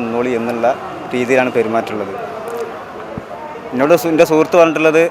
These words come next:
<clears throat> കടം വാങ്ങിയിട്ടാണെങ്കിൽ കുഴപ്പമില്ല സുഹൃത്തെ, പ്രൈവറ്റ് ഹോസ്പിറ്റലിൽ പോകാമെന്ന്. അപ്പം അത്രയും മോശപ്പെട്ട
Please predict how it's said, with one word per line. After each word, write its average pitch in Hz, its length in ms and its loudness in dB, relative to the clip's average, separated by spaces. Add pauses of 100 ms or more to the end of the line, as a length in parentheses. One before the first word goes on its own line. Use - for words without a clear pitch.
<clears throat> - 1500 -4
കടം 143 320 8
വാങ്ങിയിട്ടാണെങ്കിൽ 180 440 2
കുഴപ്പമില്ല 139 380 2
സുഹൃത്തെ, 127 320 0 (640)
പ്രൈവറ്റ് 127 340 4
ഹോസ്പിറ്റലിൽ 120 380 0
പോകാമെന്ന്. 104 280 2 (920)
അപ്പം - 160 6
അത്രയും 196 380 2
മോശപ്പെട്ട 175 400 2